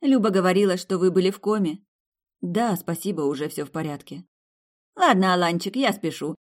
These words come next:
Сдаю тебе ребёнка в целости и сохранности. Она поела, выпросила стакан колы и попрыгала на батуте. До свидания, Марина. Ещё увидимся, надеюсь».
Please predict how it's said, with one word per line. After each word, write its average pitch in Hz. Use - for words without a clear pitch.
Сдаю 180
тебе 165
ребёнка 214
в -
целости 269
и 180
сохранности. 156
Она 190
поела, 147
выпросила 160
стакан 165
колы 226
и 214
попрыгала 220
на 170
батуте. 147
До 302
свидания, 156
Марина. 156
Ещё 277
увидимся, 180
надеюсь». 147